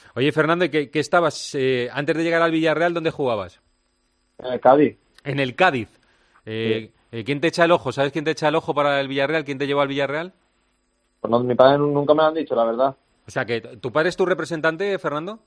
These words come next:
Speaker 2: No, no, yo tengo mi propia empresa de representación.
Speaker 1: Sí,
Speaker 2: Mi padre
Speaker 1: vale,
Speaker 2: no,
Speaker 1: vale.
Speaker 2: no se, no se mete en eso.
Speaker 1: Muy bien, Fernando, que, pues, es un día muy feliz, el más feliz de tu vida, así que disfrútalo.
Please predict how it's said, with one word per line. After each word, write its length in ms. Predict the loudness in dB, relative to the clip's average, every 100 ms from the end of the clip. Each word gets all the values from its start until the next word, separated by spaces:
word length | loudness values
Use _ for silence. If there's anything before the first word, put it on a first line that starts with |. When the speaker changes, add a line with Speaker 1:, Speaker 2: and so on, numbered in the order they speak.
| _ _ _ _ _
Speaker 2:
No, 200 | -6 -2
no, 140 | 0 0
yo 80 | -2
tengo 300 | -4 -6 -8
mi 160 | -8
propia 240 | -6 -4 -4
empresa 340 | -4 -4 -2
de 200 | -2 -2
representación. 640 | -6 -10 -8 -6 -6 -10 -14
Speaker 1:
Sí, 300 | -6 -4 -4
Speaker 2:
Mi 0 |
padre 340 | -4 -6 -6
Speaker 1:
vale, 160 | -8 -10
Speaker 2:
no, 60 |
Speaker 1:
vale. 120 | -14 -12
Speaker 2:
no 80 | -12
se, 80 | -12
no 80 | -6
se 100 | -4
mete 140 | -2
en 80 | -4
eso. 220 | -6 -12 _
Speaker 1:
Muy 180 | -4 2
bien, 160 | 2 2
Fernando, 280 | 0 0 0
que, 400 | 2 2 2 2
pues, 140 | 0 -2
es 60 | 0
un 80 |
día 140 | 4 4
muy 120 | 4
feliz, 280 | 2 2 2
el 100 | 4
más 180 | 2 4
feliz 200 | 2 4
de 100 | 2
tu 120 | 2
vida, 180 | 2 0
así 160 | -2
que 80 | -2
disfrútalo. 600 | -2 -2 0 4 4 4